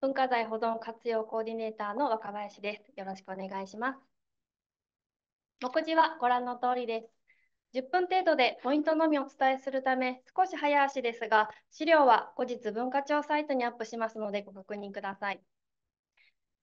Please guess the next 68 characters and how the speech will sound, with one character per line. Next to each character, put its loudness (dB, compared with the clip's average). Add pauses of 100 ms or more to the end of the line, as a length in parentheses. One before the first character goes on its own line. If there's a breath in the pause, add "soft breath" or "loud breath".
(140)
ま 2
ず 0
は 6
事 -6
業 2
概 4
要 0
で -2
す。 -20 (1000)
本 2
事 -2
業 6
は 6
全 2
国 -14
各 -10
地 -6
の -6
魅 -4
力 -4
的 -2
な 2
文 0
化 -2
財 0
活 -6
用 2
促 -6
進 -2
事 0
業 2
と -8
し -16
て、 -4 (140)
文 2
化 4
財 6
を 4
高 4
付 -6
加 -4
価 0
値 -14
化 0
し -12
て 0
活 -8
用 0
す -6
る -2
た -2
め -4
の -4
コ -8
ン -6
テ 0
ン -4
ツ -8
造 0
成 -4
を -2
支 -8
援 -4
し -16
ま -8
す。 -20 (920)
事 -2
業、 4